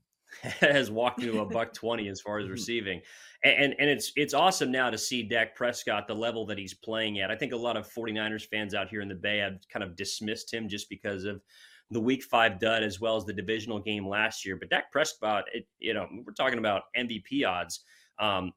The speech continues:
Speaker 1: I don't think he'll win it, but he's someone you could look at as well with how he's throwing the football and the numbers that that offense is putting up. And it's all pretty much been running through CeeDee Lamb. So I would like the over on yards.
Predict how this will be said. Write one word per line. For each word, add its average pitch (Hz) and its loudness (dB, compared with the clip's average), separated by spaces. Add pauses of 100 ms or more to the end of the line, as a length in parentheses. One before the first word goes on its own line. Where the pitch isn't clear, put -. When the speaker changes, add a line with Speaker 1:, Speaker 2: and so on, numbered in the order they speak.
Speaker 1:
I 123 6
don't 135 4
think 123 0
he'll 95 0
win 113 0
it, 165 0
but 104 0
he's 156 -4
someone 113 0
you 107 -4
could 107 -4
look 113 -2
at 101 2
as 90 -6
well 104 0
with 92 -4
how 98 -4
he's 98 -8
throwing 98 -6
the 92 -8
football 101 -6
and - -6
the 95 -6
numbers 101 -6
that 95 -4
that 101 0
offense 95 -2
is 90 -10
putting 92 -4
up. 107 2
And 104 -2
it's 104 -6
all 131 0 (300)
pretty 131 4
much 139 2
been 135 2
running 120 2
through 120 -2
CeeDee 123 0
Lamb. 113 0
So 107 -2 (360)
I 139 6
would 175 2
like 127 2
the 110 -4
over 110 -2
on 98 -4
yards. 107 -2